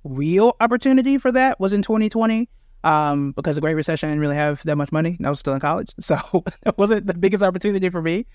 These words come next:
Um, but the, what I did in twenty twenty truly paid off, and I'm still holding the vast majority of those investments. I, I picked up O'Reilly's, which is up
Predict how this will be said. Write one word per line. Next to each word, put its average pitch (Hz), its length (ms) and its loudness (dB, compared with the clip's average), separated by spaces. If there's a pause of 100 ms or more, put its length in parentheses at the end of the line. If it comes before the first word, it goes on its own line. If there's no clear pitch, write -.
(300)
Um, 165 360 2
but 226 420 4
the, 160 300 2
what 175 180 4
I 208 140 4
did 165 180 2
in 190 100 2
twenty 185 280 0
twenty 180 420 -2 (120)
truly 202 580 0
paid 151 260 -2
off, 156 380 2 (320)
and 156 120 0
I'm 160 140 2
still 151 300 0
holding 151 520 2
the 151 120 -4
vast 143 240 0
majority 143 280 0
of 135 40 0
those 135 160 0
investments. 147 480 0
I, 147 180 2 (100)
I 147 120 -2
picked 160 240 -2
up 139 120 -2
O'Reilly's, 180 680 0
which 147 120 -6
is 143 120 -4
up 147 240 0